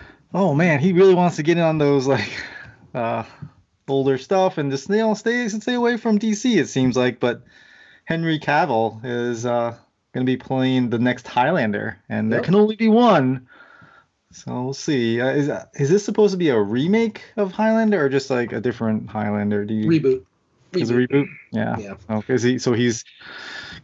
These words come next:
Speaker 1: MacLeod of Clan MacLeod or whatever? <laughs>
Speaker 2: Yeah. Um, it's interesting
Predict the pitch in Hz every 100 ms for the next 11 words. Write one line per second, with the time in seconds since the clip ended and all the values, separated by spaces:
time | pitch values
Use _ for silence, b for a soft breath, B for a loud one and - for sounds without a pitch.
0 | _ - _ 127 127 127 120 123 123 110
1 | - - 131 127 123 - 127 127 131 131
2 | 135 131 139 - - - - - _ -
3 | _ - 143 120 107 104 _ _ _ b
4 | b b 151 143 151 175 208 294 285 381
5 | 370 226